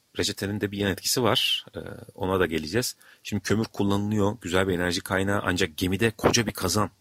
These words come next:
bir de kömür depolamayı düşünürseniz bu metalları taşımaya yer kalmıyor.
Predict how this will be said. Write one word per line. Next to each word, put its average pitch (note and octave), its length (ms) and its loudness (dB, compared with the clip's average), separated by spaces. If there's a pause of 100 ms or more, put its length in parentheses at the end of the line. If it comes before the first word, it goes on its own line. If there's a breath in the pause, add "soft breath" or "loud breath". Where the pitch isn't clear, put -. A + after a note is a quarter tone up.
(120)
bir - 80 -12
de G#2 80 0
kömür G#2+ 380 0
depolamayı G2 440 4
düşünürseniz B2+ 640 -2 (540 loud breath)
bu F2 60 -4
metalları B2+ 440 4
taşımaya E2 420 0
yer D2 200 -2
kalmıyor. - 360 -10